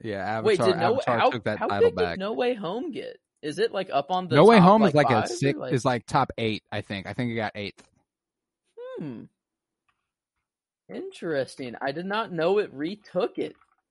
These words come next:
Speaker 2: Um, that's, that's amazing. Ava-, yeah, it is back on top by almost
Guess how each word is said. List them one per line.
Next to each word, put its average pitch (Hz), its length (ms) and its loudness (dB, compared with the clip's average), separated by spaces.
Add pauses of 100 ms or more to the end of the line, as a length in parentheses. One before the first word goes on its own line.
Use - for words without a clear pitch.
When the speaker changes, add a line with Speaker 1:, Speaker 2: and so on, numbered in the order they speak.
Speaker 2:
Um, 107 500 -10 (1800)
that's, - 220 -10 (180)
that's 131 220 -14
amazing. 131 680 -8 (100)
Ava-, 156 280 -4
yeah, 175 400 -2
it 127 160 -4
is 170 220 -2
back 143 340 2
on 180 260 -2 (140)
top 185 420 -4 (600)
by 127 300 4 (200)
almost 170 600 -2